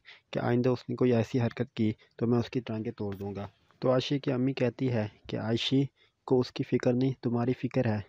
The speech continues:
वो तुम्हारी वजह से परेशान रहती है। फ़खर ने जो बकवास की थी, वो सोच रही थी कि पत्नी मोमिन इस बात पर क्या सोचेगा, लेकिन मोमिन को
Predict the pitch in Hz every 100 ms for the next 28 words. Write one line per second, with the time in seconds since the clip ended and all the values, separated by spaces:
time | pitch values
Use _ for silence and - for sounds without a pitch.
0 | _ - 117 123 120 127 123 123 123 131
1 | 123 120 - 120 123 120 - 127 101 -
2 | _ _ _ - 135 127 151 156 156 147
3 | - 131 139 147 139 - 123 - 127 131
4 | - 135 - 117 113 - _ _ 120 131
5 | 127 135 135 131 - 127 - - 117 127
6 | 131 123 120 127 120 - 117 120 123 -
7 | 120 - 110 - 107 104 104 - - _
8 | _ - - - - - - 123 127 147
9 | 143 131 135 143 123